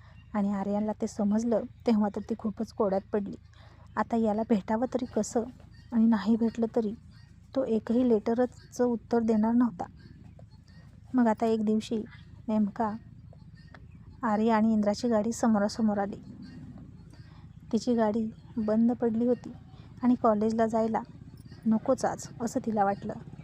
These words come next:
आणि त्याला पाहून आर्या खाली उतरून आली आणि म्हणाली, "इंद्रा, तू ऑफिसला निघाला आहेस का?" आणि इंद्रा म्हणाला, "हो."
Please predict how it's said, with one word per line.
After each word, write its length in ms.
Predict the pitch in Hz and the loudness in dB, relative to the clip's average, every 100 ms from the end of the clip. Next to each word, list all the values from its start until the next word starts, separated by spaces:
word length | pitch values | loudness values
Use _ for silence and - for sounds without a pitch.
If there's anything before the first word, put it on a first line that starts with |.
| - - - - - - - | -16 -16 -16 -16 -16 -6 2
आणि 140 | 247 | 4
त्याला 200 | 247 240 | 4 4
पाहून 340 | 240 247 233 233 226 - - - - | 4 2 4 2 2 -8 -16 -12 -4
आर्या 220 | 220 226 233 | -2 0 -2
खाली 280 | 220 220 226 | 0 0 0
उतरून 280 | - 233 | 0 2
आली 180 | 214 202 - - - | 2 0 -8 -10 0
आणि 180 | 226 | 4
म्हणाली, 360 | 220 214 233 208 - - - - - - 254 | 4 2 2 0 -6 -10 -12 -12 -12 -2 4
"इंद्रा, 220 | 240 247 | 6 6
तू 120 | 262 | 6
ऑफिसला 380 | 220 247 233 254 | 4 4 4 6
निघाला 300 | 254 240 240 | 6 6 4
आहेस 240 | 226 - | 2 0
का?" 120 | - 240 - - - - - - - | 0 -2 -4 -8 -8 -6 -6 -6 -2
आणि 220 | 208 214 | 2 4
इंद्रा 220 | 208 196 | 4 4
म्हणाला, 280 | 202 202 208 | 2 2 2
"हो." 140 | 240 | 2